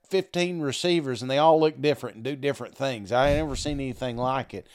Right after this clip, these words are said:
And then you got Rodgers that's starting to find the, the groove, and that's, that's dangerous in a, in a Mike Leach system.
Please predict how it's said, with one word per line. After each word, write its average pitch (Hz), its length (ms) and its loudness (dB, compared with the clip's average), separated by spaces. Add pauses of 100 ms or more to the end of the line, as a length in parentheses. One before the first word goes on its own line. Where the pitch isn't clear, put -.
(340)
And 127 160 0
then 151 140 0
you 151 140 0
got 151 360 8
Rodgers 139 600 8
that's 127 180 -4
starting 165 460 4
to 123 40 -8
find 151 560 0 (160)
the, 127 260 -10 (160)
the 123 120 -2
groove, 127 640 2 (320)
and 123 180 -2
that's, 156 240 -2
that's 143 320 2
dangerous 131 720 0
in 117 100 -2
a, 117 160 -4
in 123 140 -6
a 120 40 -4
Mike 127 360 -4
Leach 120 240 -6
system. 110 560 -8